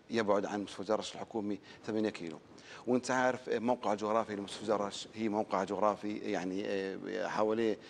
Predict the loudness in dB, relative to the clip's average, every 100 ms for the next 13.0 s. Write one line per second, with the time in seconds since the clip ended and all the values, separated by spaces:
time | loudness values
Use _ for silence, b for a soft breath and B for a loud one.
0 | B -8 0 2 2 0 0 2 0 -2
1 | 0 0 2 -2 -2 -2 0 0 0 -2
2 | -2 -4 -4 -2 0 0 2 2 2 2
3 | 2 2 2 2 4 2 0 -2 -4 -2
4 | 0 0 -2 -4 -4 -2 -2 -4 -4 -6
5 | -4 -4 -6 -8 B B -2 -2 4 6
6 | 6 6 4 4 2 0 0 0 B B
7 | 0 4 6 6 6 4 4 4 2 0
8 | 0 0 0 2 4 6 4 4 2 0
9 | -2 0 -2 0 2 2 2 -6 -8 -10
10 | B B 4 4 4 2 2 2 2 0
11 | 2 0 0 -2 0 0 0 0 -2 -2
12 | 0 2 2 0 0 2 2 2 0 -2